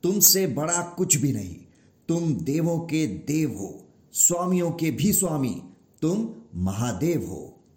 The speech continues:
यह सुनते ही बालक चुप हो गया। उसके होठों पर मुस्कान आ गई। चारों ओर एक अभूतपूर्व शांति फैल गई।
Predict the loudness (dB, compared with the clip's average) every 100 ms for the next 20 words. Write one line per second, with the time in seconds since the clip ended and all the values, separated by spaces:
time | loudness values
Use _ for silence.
0 | _ _ _ _ 0 4 6 6 6 0
1 | 0 0 -2 -2 -4 -4 -4 0 0 0
2 | -2 -8 -8 -10 -14 -20 -20 -12 -2 0
3 | 2 0 -2 -2 0 -2 -2 -2 -2 0
4 | 4 4 4 0 -2 -4 -6 -8 -10 -16
5 | _ -20 -10 -2 0 2 0 0 0 0
6 | -2 -2 -4 -4 -6 -4 -2 -2 -2 -4
7 | -2 0 2 2 0 -4 -4 -2 -2 -4
8 | -10 -14